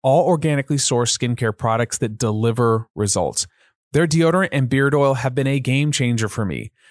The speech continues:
Their deodorant is the first all-natural one that I've ever been able to use that doesn't cause me to break out or smell like some oddly named forest. I highly recommend that you check them out.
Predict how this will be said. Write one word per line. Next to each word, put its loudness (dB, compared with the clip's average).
Their 2
deodorant 2
is 0
the 0
first -2
all-natural 0
one 0
that 0
I've 0
ever 2
been 0
able 2
to 0
use -2
that -10
doesn't 0
cause 0
me 0
to 2
break -2
out 0
or -4
smell -2
like 0
some -2
oddly 2
named 2
forest. -2
I 2
highly 2
recommend 2
that -4
you -6
check 0
them 0
out. 0